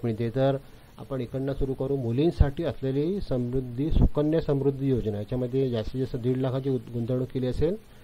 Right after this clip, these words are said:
तर त्याच्यावर जा-, जास्तीत जास्त दीड लाखावर आपल्याला वजावट मिळते. पाच वर्षांकरिता पोस्टामध्ये केलेली गुंतवणूक,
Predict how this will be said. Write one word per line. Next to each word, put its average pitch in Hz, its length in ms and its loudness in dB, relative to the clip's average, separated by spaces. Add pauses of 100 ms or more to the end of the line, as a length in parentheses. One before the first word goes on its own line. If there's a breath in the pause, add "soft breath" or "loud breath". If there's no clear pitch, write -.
(320 soft breath)
तर 156 100 4
त्याच्यावर 135 420 2 (100)
जा-, 117 260 -6
जास्तीत 127 320 2
जास्त 190 180 2
दीड 147 180 2
लाखावर 123 420 2
आपल्याला 117 360 2 (1000)
वजावट 123 300 8
मिळते. 127 300 4 (360 soft breath)
पाच 151 240 6
वर्षांकरिता 151 800 4 (1400)
पोस्टामध्ये 139 560 8
केलेली 131 260 8
गुंतवणूक, 127 520 6